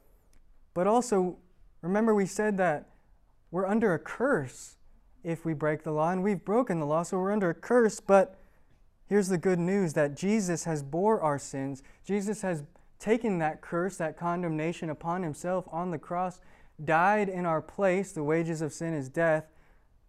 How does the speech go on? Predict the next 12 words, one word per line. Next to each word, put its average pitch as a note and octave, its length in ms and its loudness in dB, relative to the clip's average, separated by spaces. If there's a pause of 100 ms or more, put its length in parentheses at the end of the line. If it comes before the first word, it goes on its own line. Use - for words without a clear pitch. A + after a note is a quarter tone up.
But D#3 320 -2
Jesus F3+ 400 -2
took A3+ 360 -2
that, C#3+ 320 -2 (640)
that, D3 400 -2
um, C3+ 240 -6
penalty F#3 680 -4 (460)
upon F3 460 -4
Himself D#3+ 540 -4
and C#3+ 200 -6
paid F#3 360 -4
it, - 380 -14